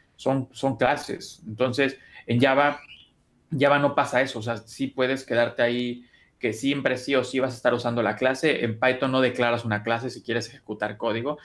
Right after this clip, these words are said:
entonces no te queda claro ese, esa ambigüedad, por decir, ¿no? Que al final es cosa que uno desconoce, no es problema del lenguaje de programación, eso es algo muy importante, o sea, no es que estén mal hechos, al contrario, están bien hechos y por eso a veces ellos no quieren que te enteres de ciertas cosas, ¿no? Entonces,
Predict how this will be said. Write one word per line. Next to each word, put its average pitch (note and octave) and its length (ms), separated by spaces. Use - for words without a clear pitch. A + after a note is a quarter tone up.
entonces - 180
no D3 140
te D3 180
queda C3+ 340
claro A2+ 960
ese, B2 560
esa A#2 160
ambigüedad, A2+ 560
por - 120
decir, G#2 280
¿no? D3 160
Que D3+ 100
al D3 60
final G3+ 380
es F3+ 200
cosa F3+ 340
que E3+ 60
uno D#3+ 140
desconoce, B2+ 600
no A#2+ 280
es C3+ 140
problema B2 400
del G#2+ 100
lenguaje A2 360
de G#2+ 60
programación, D#3 640
eso A2 120
es A#2+ 80
algo A2 180
muy A2+ 160
importante, G#2+ 480
o - 40
sea, A#2 100
no B2+ 80
es C3+ 100
que - 60
estén B2+ 240
mal A2+ 180
hechos, - 380
al A2 160
contrario, B2 340
están C3 220
bien D3 160
hechos F3 320
y A#2 40
por A#2 180
eso A#2+ 120
a C3 60
veces B2 420
ellos B2 200
no B2 120
quieren A#2+ 220
que A#2 100
te - 100
enteres G#2+ 320
de G#2 80
ciertas A2 380
cosas, A2 380
¿no? C3+ 80
Entonces, B2+ 500